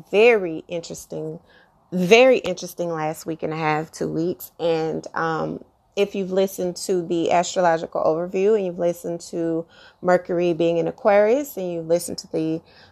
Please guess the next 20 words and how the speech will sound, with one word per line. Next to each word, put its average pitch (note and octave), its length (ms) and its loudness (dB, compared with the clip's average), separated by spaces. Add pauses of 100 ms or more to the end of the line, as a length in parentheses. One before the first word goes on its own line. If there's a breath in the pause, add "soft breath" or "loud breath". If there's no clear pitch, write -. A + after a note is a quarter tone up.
(160 soft breath)
um, E3 580 4 (880)
episodes F#3+ 800 4
prior A3 360 6
to G3+ 160 -6
this, E3 300 -4
then F#3 180 -4
you F3 100 -4
know G3+ 480 2 (1200)
that A3 300 6
we A#3+ 160 4
are A3+ 100 6
definitely G3+ 420 2
in G3+ 60 -2
the G3 80 -2
midst F#3+ 300 -4
of F#3+ 280 2
a F3 140 2
massive, F3+ 840 0 (720 loud breath)
uh, F3+ 560 4 (1800)
re-imaging, G#3 1800 -2